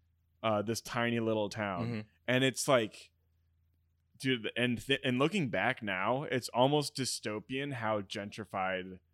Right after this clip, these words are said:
Speaker 1: Pinehurst became. It's, like, this
Speaker 2: Interesting.
Speaker 1: tiny little town called Taylortown is where, like, all of the, they, all of the black people were just forced in there.
Speaker 2: Yeah.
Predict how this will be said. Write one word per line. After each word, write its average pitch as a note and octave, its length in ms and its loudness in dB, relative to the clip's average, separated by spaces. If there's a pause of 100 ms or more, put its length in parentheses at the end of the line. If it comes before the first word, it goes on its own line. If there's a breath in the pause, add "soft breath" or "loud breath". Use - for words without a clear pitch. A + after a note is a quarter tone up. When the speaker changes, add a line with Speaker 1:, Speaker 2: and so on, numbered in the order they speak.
(240)
Speaker 1:
Pinehurst A#2 540 -2
became. G#2 560 -6 (280)
It's, D#3 200 -6
like, C3 80 -6
this C3+ 140 0
Speaker 2:
Interesting. - 80 -6
Speaker 1:
tiny C#3+ 400 2
little B2+ 340 6
town A#2 580 0
called A2+ 280 -2
Taylortown G#2+ 680 -2 (340 soft breath)
is A2+ 160 -6
where, C3+ 220 2
like, C3 320 -2 (420)
all D#3+ 320 -4
of D3+ 140 -6
the, C3+ 200 -8 (800)
they, C#3 260 8
all F3+ 180 4
of F#3+ 80 -4
the E3 80 2
black E3+ 300 -2
people D#3 180 -6
were B2+ 100 -2
just A#2 200 -8
forced D#3+ 440 -4
in A3 160 4
there. B2+ 220 0
Speaker 2:
Yeah. B2 200 4